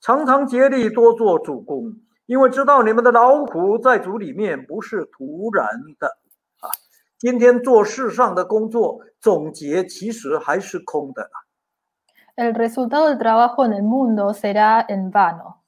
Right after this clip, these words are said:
Speaker 1: 唯独在教会里面，常常竭力多做主工。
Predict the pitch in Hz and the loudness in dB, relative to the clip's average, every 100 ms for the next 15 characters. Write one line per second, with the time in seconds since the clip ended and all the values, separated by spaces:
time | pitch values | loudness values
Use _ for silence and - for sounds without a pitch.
0 | _ _ _ _ _ _ _ _ _ _ | _ _ _ _ _ _ _ _ _ _
1 | _ _ _ - 170 233 285 226 226 254 | _ _ _ 0 4 6 4 0 0 4
2 | 254 254 254 262 220 185 226 254 208 190 | 2 4 4 6 4 2 2 2 2 0
3 | 247 262 196 220 220 160 165 254 285 311 | 0 0 -2 -2 -8 -6 -2 0 0 0
4 | 240 196 - 254 254 254 285 214 160 - | -2 -4 0 4 4 4 2 2 2 -4
5 | 180 - 175 143 113 | -10 -2 2 2 -2